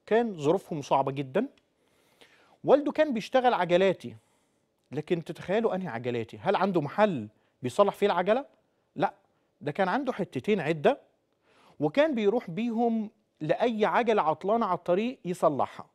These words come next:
راجل على قده خالص. الولد ده مر ب-، في أصعب مشكلة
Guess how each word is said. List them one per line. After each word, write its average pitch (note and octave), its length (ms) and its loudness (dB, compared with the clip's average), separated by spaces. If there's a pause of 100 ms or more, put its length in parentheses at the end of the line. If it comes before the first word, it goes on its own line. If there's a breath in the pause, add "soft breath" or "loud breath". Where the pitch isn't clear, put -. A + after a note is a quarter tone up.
(100)
راجل A3+ 380 0
على E3+ 180 2
قده F3+ 300 0
خالص. B2+ 560 -4 (1200)
الولد A#3+ 420 4
ده C4 180 2 (1700 soft breath)
مر G#3 440 4
ب-، D3 180 -6
في - 180 -6 (120)
أصعب A3 460 -4
مشكلة G#3+ 680 -6